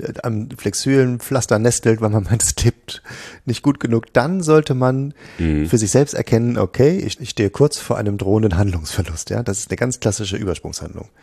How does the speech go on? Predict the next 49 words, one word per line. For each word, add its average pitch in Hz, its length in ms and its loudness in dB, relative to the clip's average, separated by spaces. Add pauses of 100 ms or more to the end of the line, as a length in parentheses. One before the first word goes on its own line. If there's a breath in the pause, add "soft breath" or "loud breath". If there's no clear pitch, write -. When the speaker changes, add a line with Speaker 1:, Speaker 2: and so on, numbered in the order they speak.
(440 soft breath)
Speaker 2:
Also 95 200 2
wenn, 95 200 4
wenn 98 120 6
wir 90 80 4
an 82 80 2
so 104 80 2
einer 123 140 2
Stelle 104 220 2
ankommen, 82 500 0 (240)
dass 80 160 -4
wir 92 80 0
Übersprungshandlungen 98 760 0 (180)
vollführen 95 600 2
oder 80 180 -2
eben 85 340 -2
das, 82 140 -8
was 82 80 -10
wir 82 100 -2
gerade 92 200 2
gesagt 90 300 -2
haben, 90 200 0
wenn 80 80 -2
wir 78 60 -2
die 80 340 -2
Sinneseindrücke 90 760 0
nicht 87 140 -4
mehr 78 280 -2
verarbeiten 98 440 0
können 98 140 -2
und 90 60 -2
so 87 60 -6
weiter, 98 320 0 (480 loud breath)
dann 87 120 -4
muss 98 120 0
man 110 80 2
sich 101 120 0
doch 85 80 0
fragen, 95 320 0
ob 90 100 -6
man 87 100 0
noch 87 120 -2
eine 85 120 0
gute 98 240 -4
Performance 92 460 -2
abliefern - 380 -6
kann. - 220 -10
Und 85 220 -6
ich 80 80 -10
glaube, 98 380 0